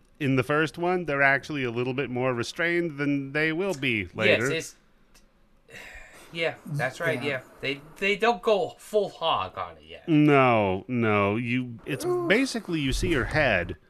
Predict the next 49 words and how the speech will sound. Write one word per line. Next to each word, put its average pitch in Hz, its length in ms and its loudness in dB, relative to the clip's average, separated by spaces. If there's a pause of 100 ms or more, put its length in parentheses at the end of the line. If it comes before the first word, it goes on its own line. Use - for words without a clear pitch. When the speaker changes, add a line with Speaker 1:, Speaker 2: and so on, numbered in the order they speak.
(160)
Speaker 1:
the 104 140 -4
whole 113 180 -2
time, 92 560 -4
and, 101 300 -2
uh, 104 280 0
the 117 120 -6
ghost 139 340 0
has 127 180 -2
the 127 80 -8
courtesy 135 460 -2
to 123 80 -4
put 147 140 -6
a - 40 -12
pillow 131 520 0
over 90 320 -4
her 87 160 -8
head 85 340 -2 (160)
while 92 300 -2
he's 104 480 -4
Speaker 3:
Mm-hmm. - 1120 -18
Speaker 1:
doing 175 340 10
what 160 160 0
he's 156 160 4
doing. 107 640 4 (520)
Speaker 2:
Wow, 139 280 -2
Speaker 3:
Yeah. 117 60 -4
Speaker 2:
wait 131 140 -2
a 131 60 -8
second. 95 260 -10
Is 104 180 -12
this 202 140 -14
fucking, 202 440 -8
uh, 185 140 -2 (100)
<laughs> - 120 -20
Frank 156 560 -4
from 127 440 -6
Blue 139 220 -8
Velvet? 139 520 -4
Don't 120 200 -6
look 160 180 -4
at 185 100 -4
me? 240 200 -8 (840)
Speaker 1:
My, 127 260 -2
you 120 300 0
know 135 140 4
what? 143 260 4
It 131 80 -2
might 120 260 -2
be. 110 400 -4